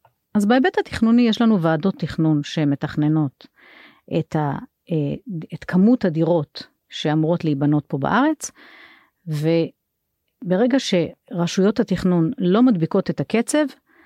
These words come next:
אז יש לנו פחות מלאי דירות לתכנון, גם בהווה וגם בעתיד. בארץ, אה, למשל, ניסו לפתור את הבעיה הזאת על ידי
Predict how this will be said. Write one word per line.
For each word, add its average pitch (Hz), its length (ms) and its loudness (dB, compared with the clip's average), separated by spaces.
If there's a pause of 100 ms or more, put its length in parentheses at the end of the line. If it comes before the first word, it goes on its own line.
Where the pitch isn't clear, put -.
(120)
אז 165 260 -2
יש 240 160 2
לנו 262 200 6
פחות - 380 0
מלאי 185 320 2
דירות 175 540 0 (200)
לתכנון, 170 680 2
גם 220 240 4
בהווה 160 380 0 (100)
וגם 170 320 0
בעתיד. 147 420 -4 (1900)
בארץ, 269 600 0 (200)
אה, 165 200 0 (160)
למשל, 175 680 0 (420)
ניסו 175 500 0 (440)
לפתור 170 480 0
את - 80 -4
הבעיה 156 380 0
הזאת 262 320 0
על 165 160 0
ידי 160 240 2